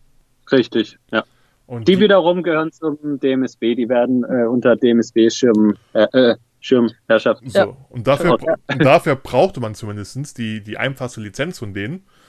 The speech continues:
Speaker 2: die eben
Speaker 1: Ja.
Speaker 3: Genau.
Speaker 2: mit einfachem Beantragen und einer kleinen Gebühr zu erhalten ist.
Speaker 3: Achtzig Euro die Gebühr.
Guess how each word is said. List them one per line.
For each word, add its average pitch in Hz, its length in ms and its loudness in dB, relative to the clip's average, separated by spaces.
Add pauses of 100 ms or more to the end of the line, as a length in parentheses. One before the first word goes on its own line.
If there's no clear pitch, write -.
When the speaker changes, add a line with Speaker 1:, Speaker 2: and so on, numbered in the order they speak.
(480)
Speaker 2:
die 107 140 -8
eben 110 280 -8
Speaker 1:
Ja. 110 80 -2
Speaker 3:
Genau. 175 340 -2
Speaker 2:
mit 120 140 -10
einfachem 139 480 -6
Beantragen 135 880 -4
und 120 160 -10
einer 110 140 -10
kleinen 120 280 -4
Gebühr 123 520 -2 (180)
zu - 140 -8
erhalten 110 340 -6
ist. - 320 -16 (880)
Speaker 3:
Achtzig 226 380 -6
Euro 214 340 -2 (220)
die 185 60 -18
Gebühr. 180 360 -4